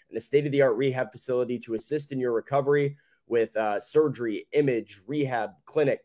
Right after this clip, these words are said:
testing, all under one roof. It's located out in Franklin. You don't have to drive all over Middle Tennessee to get to your appointments. You just go to Franklin, go see them. Great, reliable care,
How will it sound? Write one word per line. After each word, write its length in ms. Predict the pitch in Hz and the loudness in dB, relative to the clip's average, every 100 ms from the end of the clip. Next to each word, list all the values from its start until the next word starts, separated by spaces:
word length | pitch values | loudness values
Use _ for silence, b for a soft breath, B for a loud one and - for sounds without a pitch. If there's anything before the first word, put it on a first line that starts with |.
| _ | _
testing, 500 | 151 151 - 117 98 | -2 -2 -2 -6 -2
all 280 | 120 143 156 | 0 2 2
under 200 | 147 131 | 2 2
one 260 | 127 135 | 2 2
roof. 400 | 120 135 143 143 | 2 0 0 -4
It's 240 | - 110 - | -10 -10 0
located 460 | 131 143 147 139 | 2 2 2 2
out 180 | 120 123 | 2 0
in 80 | 120 | -2
Franklin. 640 | - 123 127 - 135 135 135 b b | -6 -4 -4 -2 0 0 -6 b b
You 80 | 107 | -2
don't 160 | 131 143 | 0 0
have 100 | - | -4
to 100 | 120 | -10
drive 440 | 117 113 131 123 | -2 2 2 2
all 180 | 123 127 | 2 2
over 180 | 123 120 | 2 -2
Middle 300 | 117 131 120 | 0 0 0
Tennessee 460 | 131 123 - 123 | -4 -6 -6 -8
to 80 | 120 | -4
get 240 | 120 120 | -4 -4
to 100 | - | -4
your 60 | 123 | -4
appointments. 420 | 107 123 123 113 | -2 -4 -4 -6
You 60 | - | -10
just 240 | 120 - | -12 0
go 140 | 143 170 | 4 4
to 60 | |
Franklin, 460 | 165 147 143 147 127 | 2 -2 -2 -2 0
go 160 | 131 | 0
see 240 | 135 - 123 | 0 -4 -8
them. 320 | 92 80 71 71 | -8 -12 -20 -8
Great, 340 | 110 139 - | -2 0 0
reliable 520 | 135 131 123 127 123 | 0 2 2 0 -2
care, 420 | - 107 95 92 | -6 -6 -6 -8